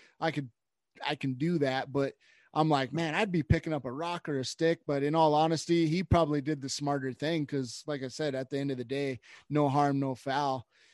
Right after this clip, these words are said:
If I would have tried to pick up, or if that would have been me and I would have tried to pick up a rock or a stick, like, that's probably whenever everything would have went to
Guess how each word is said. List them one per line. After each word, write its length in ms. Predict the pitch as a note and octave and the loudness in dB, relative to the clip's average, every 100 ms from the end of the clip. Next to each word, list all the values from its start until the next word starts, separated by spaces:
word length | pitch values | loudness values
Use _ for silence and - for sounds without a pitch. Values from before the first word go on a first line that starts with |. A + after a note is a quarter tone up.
| _ | _
If 80 | - | 2
I 60 | D#3+ | 6
would 140 | D#3+ | 6
have 80 | C#3+ | 2
tried 180 | D#3 C#3+ | 0 0
to 60 | |
pick 240 | - D3 D3+ | 0 0 0
up, 140 | C3 | -2
or 100 | C#3 | -2
if 180 | D#3 D3 | -4 6
that 160 | G3+ G3 | 8 10
would 120 | F3+ | 8
have 60 | |
been 200 | E3 E3 | 6 4
me 180 | D#3 E3+ | 4 4
and 120 | D#3 D3+ | 4 4
I 60 | |
would 160 | D#3 D3 | 4 2
have 80 | C#3 | 2
tried 200 | D3+ C#3+ | 0 -2
to 60 | |
pick 220 | - D3+ D3+ | 0 2 2
up 140 | C#3 | 0
a 40 | |
rock 400 | B2+ C#3 D3 D3 | 2 2 2 2
or 140 | C#3+ B2+ | 0 0
a 60 | |
stick, 440 | A#2+ - D3+ D3 - | -2 2 2 4 0
like, 320 | B2+ B2 - _ _ _ _ - | -2 -4 -12 _ _ _ _ -4
that's 140 | D3 | 0
probably 220 | - D#3 C#3+ | 6 6 6
whenever 320 | C#3+ C#3 C#3 | 4 4 2
everything 400 | C3+ C3+ D3 C#3 | 2 0 2 2
would 120 | C3+ | 2
have 80 | B2+ | 2
went 220 | C3+ C3 - | 0 -4 -4
to 240 | C3+ B2+ | -2 -2